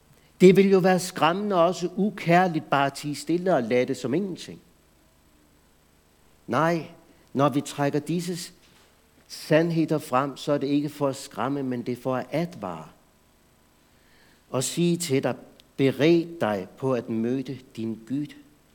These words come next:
Når Jesus taler om disse ting, så taler han også om det jo i kærlighed. Han gør det af kærlighed.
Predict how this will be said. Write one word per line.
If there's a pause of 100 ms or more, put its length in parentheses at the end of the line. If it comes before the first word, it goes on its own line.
(3000)
Når
Jesus
taler
om
disse
ting, (1120)
så
taler
han
også
om
det
jo (340)
i
kærlighed. (2000)
Han
gør
det (140)
af
kærlighed.